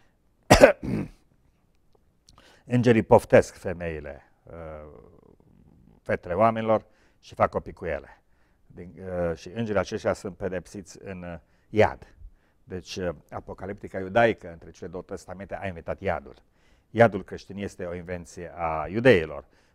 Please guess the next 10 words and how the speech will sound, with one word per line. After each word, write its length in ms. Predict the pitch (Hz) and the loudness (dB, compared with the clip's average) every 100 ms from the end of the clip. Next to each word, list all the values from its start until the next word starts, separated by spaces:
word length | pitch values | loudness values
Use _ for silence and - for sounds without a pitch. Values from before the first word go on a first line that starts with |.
| _ | _
pentru 220 | 98 95 | -12 -8
că 100 | 95 | -6
după 240 | 92 98 101 | -6 -4 -6
ce 180 | - 110 | -2 0
i-a 200 | 101 92 | 2 0
trimis 300 | 98 107 - | -4 -10 -6
acolo 300 | 92 101 87 | -2 -2 -2
pe 200 | 98 98 | -4 -8
îngerii, 580 | 92 90 82 82 76 - _ _ | -6 -6 -6 -8 -14 -18 _ _
uh, 200 | 85 80 | -18 -18